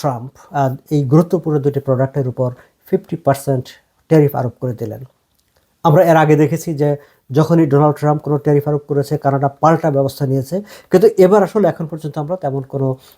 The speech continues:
প্রতিক্রিয়া বা সরকারের দিক থেকে আমরা দেখিনি।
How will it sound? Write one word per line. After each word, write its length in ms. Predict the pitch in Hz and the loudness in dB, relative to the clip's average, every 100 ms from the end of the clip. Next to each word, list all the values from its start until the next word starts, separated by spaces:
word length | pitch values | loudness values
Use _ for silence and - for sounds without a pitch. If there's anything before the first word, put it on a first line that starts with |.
| _ | _
প্রতিক্রিয়া 640 | - 151 175 - 143 139 127 | -2 0 0 0 4 4 4
বা 300 | 131 131 - | 0 -2 -4
সরকারের 460 | - 131 139 135 120 | -8 -6 -4 -4 -4
দিক 160 | 127 - | -8 -8
থেকে 220 | 131 127 | -10 -8
আমরা 300 | 123 123 127 | -8 -4 -4
দেখিনি। 440 | 117 120 123 131 | -4 -6 -10 -16